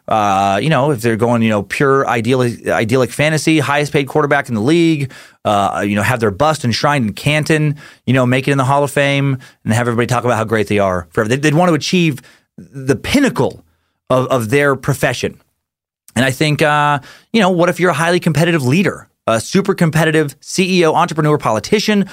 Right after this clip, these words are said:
I mean, the world has had plenty of dictators. People do want to rule. Uh, they want to rule as much as they can. We know that. What would a highly competitive dictator want most?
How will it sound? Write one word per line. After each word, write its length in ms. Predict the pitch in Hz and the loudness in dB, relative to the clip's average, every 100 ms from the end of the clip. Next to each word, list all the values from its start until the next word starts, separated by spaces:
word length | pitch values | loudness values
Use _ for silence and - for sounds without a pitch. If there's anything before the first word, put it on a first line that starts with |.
| - - _ | -16 -20 _
I 40 | 131 | 0
mean, 80 | 135 | 2
the 60 | |
world 240 | 120 175 185 | 2 2 2
has 140 | 147 | 2
had 200 | 180 160 | -2 -2
plenty 240 | - 190 | 0 2
of 60 | 190 | 2
dictators. 640 | 190 202 156 147 160 - _ | 0 0 0 0 -4 -12 _
People 300 | - 175 185 | -2 0 0
do 240 | 131 151 180 | 2 2 2
want 260 | 170 185 | 2 2
to 100 | 180 | 0
rule. 480 | 156 196 175 160 160 - _ - | 2 2 2 0 -4 -16 _ -4
Uh, 220 | 113 117 | 0 2
they 80 | 120 | 2
want 140 | 123 143 | 2 2
to 40 | 143 | 2
rule 120 | 151 | 2
as 60 | |
much 220 | 127 160 139 | 0 -2 -2
as 60 | |
they 80 | 139 | -2
can. 180 | 175 160 | -2 0
We 100 | 123 | 0
know 260 | 123 175 | 2 2
that. 360 | 156 135 147 - - _ _ | 2 0 -2 -10 -20 _ _
What 160 | 123 180 | -2 2
would 100 | 185 | 0
a 40 | |
highly 520 | 123 131 175 196 196 | 0 -2 0 2 0
competitive 840 | - 175 143 - 175 165 156 107 98 | -2 -4 -4 0 0 2 0 -2 -2
dictator 440 | 202 - 123 113 | -2 0 -2 0
want 360 | 92 113 147 104 | 0 0 0 0
most? 500 | 123 180 - - | 0 0 -4 -18